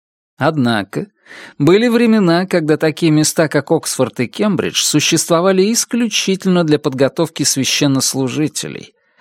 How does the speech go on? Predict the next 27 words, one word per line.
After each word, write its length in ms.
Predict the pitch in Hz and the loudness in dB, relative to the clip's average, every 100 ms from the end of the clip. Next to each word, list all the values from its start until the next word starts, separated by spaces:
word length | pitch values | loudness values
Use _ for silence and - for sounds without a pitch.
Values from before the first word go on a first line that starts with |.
| _ | _
и 60 | - | 0
обязанностью 840 | 117 104 110 117 160 190 - 220 | 0 2 2 2 2 0 0 0
их 100 | 214 | 0
было 260 | 190 214 214 | 2 4 4
не 180 | 214 254 | 2 0
только 520 | - 147 151 175 185 | 0 0 0 0 -2
отправлять 640 | - - 127 127 156 - | 0 0 0 2 0 0
похоронные 600 | 143 - 123 131 170 165 | -4 0 2 2 2 2
и 40 | 139 | 2
свадебные 600 | - 127 135 147 147 147 | 2 0 0 0 2 2
обряды, 600 | 139 113 104 98 101 - _ - - | 2 2 2 0 -2 -4 _ -20 -10
но 280 | 127 127 185 | -2 2 4
и 100 | 254 | 2
будить 460 | 214 185 147 180 - | 2 0 0 -2 0
мысль 360 | 135 151 - | 0 0 -2
большого 560 | 180 143 123 - 214 214 | 0 0 0 0 0 0
количества 580 | - 147 131 - - 113 | 0 0 0 -2 0 0
людей 380 | 107 107 160 180 | 0 2 2 2
несколько 640 | 156 143 - 190 - 160 | 2 0 0 -2 0 0
раз 260 | 113 107 - | 2 0 0
в 40 | |
неделю. 580 | 127 147 165 170 76 - _ _ _ _ _ - | 0 2 2 0 -2 -10 _ _ _ _ _ 0
То 120 | 233 | 0
были 520 | 220 240 233 226 208 - | 2 2 4 4 2 0
розничные 800 | 170 190 185 196 180 - 160 | 2 2 2 2 0 2 0
поставщики 800 | 151 147 - 131 - - 123 151 | 0 -2 -2 -4 -2 -2 -2 -2
философии. 960 | 135 143 139 139 - 151 - - - - | -2 2 2 2 0 -2 -4 -8 -14 -14